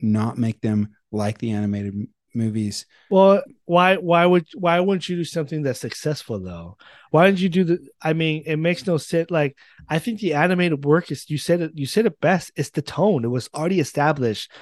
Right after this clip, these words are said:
Speaker 2: This
Speaker 1: Yeah.
Speaker 2: is the tone, and
Speaker 1: Yeah.
Speaker 2: it worked through different characters that comes in with that tone. Uh, with the, with, with what's going on with the live action D C property is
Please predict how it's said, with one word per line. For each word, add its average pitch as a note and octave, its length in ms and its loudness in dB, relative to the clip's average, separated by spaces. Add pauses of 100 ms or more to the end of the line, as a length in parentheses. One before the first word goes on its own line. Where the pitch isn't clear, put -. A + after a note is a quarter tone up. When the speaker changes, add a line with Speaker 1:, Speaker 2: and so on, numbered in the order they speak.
(180)
Speaker 2:
This D3 140 6
Speaker 1:
Yeah. C3+ 80 4
Speaker 2:
is G#2 140 2
the D3+ 80 2
tone, A#2+ 540 -2 (340)
and D#3 220 4
Speaker 1:
Yeah. E3 60 4
Speaker 2:
it D#3 100 -8
worked G3 560 4
through E3 160 4
different D3 400 0
characters C3 640 -2 (300)
that C3 140 -2
comes D3 340 0
in F3 180 2
with F3 280 4
that B2+ 260 2
tone. G2 440 -8 (500)
Uh, C#3 220 -4
with E3+ 160 2
the, E3+ 280 0
with, F3 260 2
with D#3+ 180 2
what's E3 220 2
going E3+ 280 2
on G3+ 180 4
with D#3 140 0
the C3 80 -4
live C#3 280 2
action D3+ 400 0
D C#3 140 0
C C3+ 180 -4
property B2+ 600 0
is A#2 260 -2